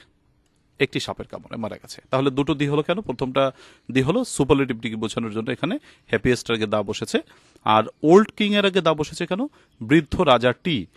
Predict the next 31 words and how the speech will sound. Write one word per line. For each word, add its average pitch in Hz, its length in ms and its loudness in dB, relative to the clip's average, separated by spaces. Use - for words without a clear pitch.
মারা 107 180 4
গিয়েছিলেন, 107 520 -2
নির্দিষ্ট 143 420 -2
করে 156 220 -2
বৃদ্ধ 120 340 -2
রাজাকে 110 320 -4
বোঝানো 101 300 -8
হয়েছে, 101 220 -6
তার 95 140 -8
জন্য 98 160 -10
দা 95 140 -6
বসেছে। - 360 -14
বাকিগুলোতে 175 640 2
এক 151 380 4
অথবা 143 240 0
একটি 127 220 -4
কথা 131 180 -6
প্রকাশ 123 260 -8
পাওয়ার 123 220 -2
জন্য 151 280 -4
এ 143 180 4
অথবা 120 380 0
অ্যান 123 300 0
বসেছে। - 380 -10
তো 139 160 -4
অ্যান 151 260 0
এখানে 139 240 -6
কোথাও 127 260 -2
বসেনি, 117 320 -4
যেহেতু 117 360 -6
সবগুলোই 120 440 -4